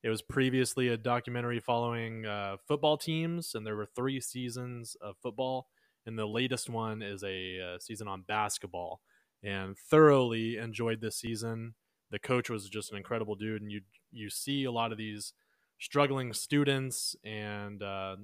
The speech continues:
it really is, like, the last shot at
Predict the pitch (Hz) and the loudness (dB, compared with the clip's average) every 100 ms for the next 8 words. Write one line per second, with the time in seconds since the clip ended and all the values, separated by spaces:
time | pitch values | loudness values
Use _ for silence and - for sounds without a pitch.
0 | 123 - 110 120 131 120 120 113 - - | -16 -8 -6 -2 -2 -2 -4 -6 -10 -12
1 | 104 95 98 104 113 113 - - _ _ | -10 -8 -6 -2 -2 -4 -10 -12 _ _
2 | - - 107 107 101 - _ _ _ _ | -10 -4 0 0 -2 -8 _ _ _ _
3 | _ - 104 101 98 95 92 - | _ -8 -4 -2 -2 -4 -6 -10